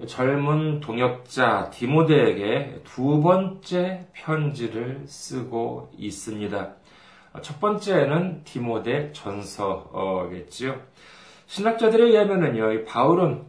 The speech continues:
로마 제국의 폭군 네로에 의해 사형에 처해졌는데,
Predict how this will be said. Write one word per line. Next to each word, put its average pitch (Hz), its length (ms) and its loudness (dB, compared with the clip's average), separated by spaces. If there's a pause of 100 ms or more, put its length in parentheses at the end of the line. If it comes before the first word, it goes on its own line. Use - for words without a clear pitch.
(140)
로마 127 520 0
제국의 110 920 -2
폭군 - 880 -8
네로에 139 840 2
의해 101 680 -2
사형에 185 840 -4
처해졌는데, 107 960 -4